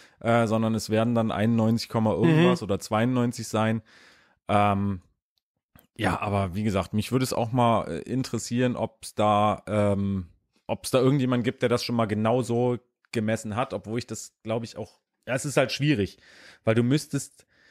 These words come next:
Speaker 1: das Ganze ja dann wirklich in einem schalltoten Raum machen, weil sobald du irgendwo in einen anderen Raum gehst, ähm, oder selbst auf dem freien Feld, wie gesagt, Reflexion oder irgendwas hast du immer, selbst auf dem freien Feld hast du
Speaker 2: Mhm.
Speaker 1: Wind.
Speaker 2: Ja.
Speaker 1: So, und wie willst du jetzt genau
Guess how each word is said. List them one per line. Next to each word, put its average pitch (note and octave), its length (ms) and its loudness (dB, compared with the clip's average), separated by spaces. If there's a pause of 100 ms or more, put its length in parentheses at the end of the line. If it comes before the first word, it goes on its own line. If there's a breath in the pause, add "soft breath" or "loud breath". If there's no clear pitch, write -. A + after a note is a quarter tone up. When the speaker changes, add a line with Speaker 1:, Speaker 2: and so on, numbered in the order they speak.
(160 soft breath)
Speaker 1:
das C3 240 2
Ganze B2 360 0
ja A#2 80 2
dann A2 180 -2
wirklich B2 320 -4
in A2 80 -4
einem A2 100 -2
schalltoten A2 600 -2
Raum G2+ 260 0
machen, F2+ 260 -8
weil F#2 120 -4
sobald A2 440 0
du - 120 -2
irgendwo C3+ 440 0
in A#3+ 100 2
einen A3 100 -2
anderen A2+ 380 0
Raum G2+ 340 2
gehst, G#2+ 480 0 (520 soft breath)
ähm, G#2 640 0 (120)
oder A2 220 0
selbst A#2 280 0
auf G#2+ 120 0
dem A2+ 100 0
freien G#2+ 300 -2
Feld, A#2+ 340 0
wie G#2 100 -4
gesagt, G#2+ 360 -2
Reflexion B2+ 640 0
oder A2 120 2
irgendwas A#2+ 340 0
hast A2 160 -6
du G#2+ 60 -2
immer, A2 200 0
selbst G#2 220 -2
auf G#2 80 -2
dem A2 100 -4
freien G#2+ 240 -2
Feld B2 260 -2
hast A#2+ 180 -4
du C3+ 40 2
Speaker 2:
Mhm. C3 60 2
Speaker 1:
Wind. B2 280 0 (360 soft breath)
Speaker 2:
Ja. C#3 160 4
Speaker 1:
So, A2+ 160 2
und F2 180 -8
wie B2+ 260 -2
willst C#3+ 280 0
du B2+ 60 0
jetzt B2 220 0
genau C3 540 2